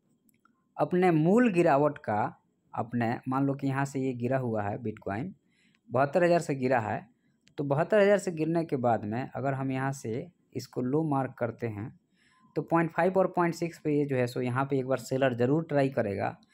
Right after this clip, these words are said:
तो सेलर ने ट्राई किया है और हज़ार पॉइंट के लगभग यहाँ गिरावट है, ठीक है। लेकिन अगर आपका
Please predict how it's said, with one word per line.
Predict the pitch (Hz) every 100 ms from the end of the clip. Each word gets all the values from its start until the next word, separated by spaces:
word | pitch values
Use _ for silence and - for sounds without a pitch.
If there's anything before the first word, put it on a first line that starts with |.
| _ _ _
तो | 151
सेलर | - 170 185
ने | 180
ट्राई | 175 160 156
किया | 151 156 143
है | 127 151
और | 147 123
हज़ार | 135 160 175
पॉइंट | 160 151 147
के |
लगभग | 139 123 131
यहाँ | 131 123
गिरावट | 107 101 101 98
है, | 104
ठीक | - 175 185
है। | 101 - _ _ _ - -
लेकिन | 147 233 226 135 131
अगर | - 135 165
आपका | 151 117 - 101 131